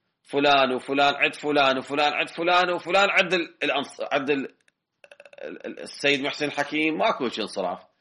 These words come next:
هذا سابقا كان، نعم، أما الآن لا. وعلى كل هم لا، لا نطيل، المطلب لا يستحق، يعني،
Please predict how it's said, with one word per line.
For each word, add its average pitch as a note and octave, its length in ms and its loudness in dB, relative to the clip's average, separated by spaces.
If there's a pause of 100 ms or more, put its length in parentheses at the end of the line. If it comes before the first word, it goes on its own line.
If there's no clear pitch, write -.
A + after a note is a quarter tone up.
(200)
هذا F#3 220 6
سابقا G#3+ 640 6
كان، E3+ 340 4
نعم، G2+ 280 -2 (280)
أما C#3 280 2
الآن E3+ 420 4 (640)
لا. C#3+ 380 4 (600)
وعلى G3 400 6
كل A3 160 8
هم G3 240 4
لا، G#3 140 10
لا G3 180 6
نطيل، D3+ 560 0
المطلب D#3 680 2
لا D#3 180 6
يستحق، B2 520 0
يعني، A2 460 -6